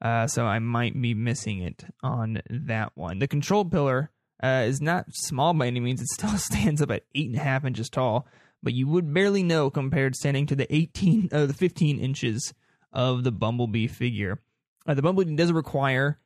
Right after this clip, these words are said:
a A G one by nine button cell battery, and the control <laughs> panel requires an A G one by three button cell battery. I have no idea what those mean. I'm guessing those are watch batteries. Those, like, little flat round pieces is what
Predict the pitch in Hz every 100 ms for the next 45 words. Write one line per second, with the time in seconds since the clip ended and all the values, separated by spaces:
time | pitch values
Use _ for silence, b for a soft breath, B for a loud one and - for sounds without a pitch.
0 | _ - 143 135 - 131 175 196 165 185
1 | 147 143 156 147 127 143 127 110 123 135
2 | 127 110 123 139 - 127 127 113 101 101
3 | 104 107 123 123 135 165 170 202 208 160
4 | - 165 156 - 147 170 165 165 165 185
5 | 180 240 247 156 139 - - 127 110 104
6 | 104 - 190 196 160 165 160 156 139 147
7 | 139 147 151 156 b b b 143 180 180
8 | 143 123 113 110 120 135 170 - - -
9 | 160 180 196 208 220 220 - - _ _
10 | - 135 120 123 127 135 131 - 147 139
11 | 117 135 147 156 165 180 175 165 156 151
12 | 165